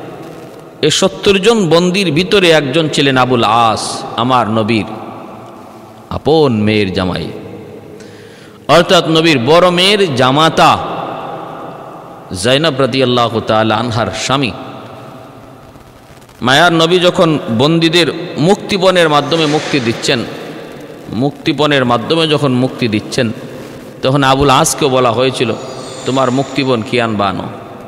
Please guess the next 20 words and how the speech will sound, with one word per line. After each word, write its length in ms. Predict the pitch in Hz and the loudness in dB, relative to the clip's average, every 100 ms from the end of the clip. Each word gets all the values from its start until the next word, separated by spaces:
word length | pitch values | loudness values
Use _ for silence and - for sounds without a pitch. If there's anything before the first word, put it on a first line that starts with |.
| - - - - - - - - | -20 -20 -20 -20 -20 -20 -20 -6
বদরের 500 | 120 160 196 226 240 | 0 2 2 2 2
যুদ্ধে 220 | 208 202 214 | 0 0 2
আবুল 280 | 202 208 | 2 4
আসকে 380 | 190 196 214 - | 4 4 2 0
বললেন 420 | 190 185 196 185 214 - - - - - - - - - - - - - - - - - - - - - - - | 2 2 2 0 -2 -6 -10 -12 -14 -14 -16 -18 -18 -20 -20 -20 -20 -20 -20 -20 -20 -20 -20 -20 -20 -20 -20 -6
যে, 80 | 160 | -2
"তোমার 320 | 185 202 214 | 2 2 2
পক্ষ 240 | 202 196 214 | 2 0 0
থেকে 220 | 202 185 | 0 -2
মুক্তিপণ 560 | 175 175 196 180 175 151 | -2 -2 -2 0 0 2
যা 140 | 156 | 4
আনবার 340 | 170 160 151 | 4 2 2
আনো।" 260 | 131 127 107 104 - - - - - - - - - - - - - - - - | 2 0 -2 -6 -12 -14 -14 -16 -16 -18 -18 -20 -20 -20 -20 -20 -20 -20 -12 0
মক্কায় 400 | 160 196 208 180 | 0 4 2 4
খবর 320 | 175 175 160 | 2 2 0
পাঠানো 340 | 147 160 185 175 | -2 0 0 0
হলে 260 | 165 151 127 - - - - - - - - - - - - - - - - | 0 0 -2 -8 -10 -12 -14 -16 -16 -16 -18 -18 -20 -20 -20 -20 -20 -20 -10
স্বামীর 560 | - - 180 220 220 | -4 2 4 4 2
মুক্তিপণ 840 | 185 190 - - 196 170 180 175 170 | 2 0 0 -6 -4 0 2 2 4
বাবদ 300 | 156 135 | 4 4